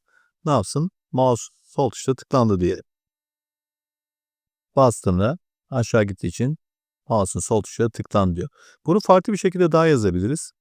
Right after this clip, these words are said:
Bu da nedir? Şu şekilde de yapabiliriz. Yine butonumuzu dedik. Mouse,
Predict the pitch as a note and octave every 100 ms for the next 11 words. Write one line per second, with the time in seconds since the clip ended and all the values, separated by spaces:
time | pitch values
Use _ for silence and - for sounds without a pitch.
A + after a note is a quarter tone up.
0 | _ _ _ _ - C3 A#2+ C3 A#2 A#2+
1 | - _ _ - D#3+ C3+ A2 A2+ G2+ F2+
2 | - E2+ F2 C#3 - _ _ - C#3 G2
3 | A2+ A#2 F#2+ F2 G#2 G2+ B2 D#3 _ _
4 | _ _ _ - C3+ C3+ D3